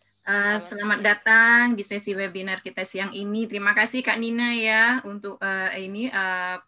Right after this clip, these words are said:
Speaker 1: openingnya ya.
Speaker 2: <laughs>
Speaker 1: Yang keren banget. Nah, ini saya kan, eh, selalu duduk tuh kan deket jendela gitu ya. Saya pengen, apa namanya, melihat keluar gitu. Nah, ini di jendela saya nih, lewat jendela saya ini saya melihat lagi mendung nih, Kak Nina.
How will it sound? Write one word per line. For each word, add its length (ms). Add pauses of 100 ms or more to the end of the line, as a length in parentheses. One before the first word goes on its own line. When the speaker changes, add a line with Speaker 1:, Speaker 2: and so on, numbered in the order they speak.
Speaker 1:
openingnya 640 (320)
ya. 240
Speaker 2:
<laughs> 400 (480)
Speaker 1:
Yang 240
keren 240
banget. 400
Nah, 160
ini 160
saya 160
kan, 320
eh, 160
selalu 400 (140)
duduk 180
tuh 160
kan 160
deket 240
jendela 560
gitu 240
ya. 160
Saya 160
pengen, 340
apa 220
namanya, 400
melihat 480 (240)
keluar 560
gitu. 160
Nah, 80
ini 160
di 160
jendela 320
saya 240
nih, 160
lewat 240
jendela 240
saya 160
ini 160
saya 160
melihat 400
lagi 260
mendung 380
nih, 160
Kak 160
Nina. 240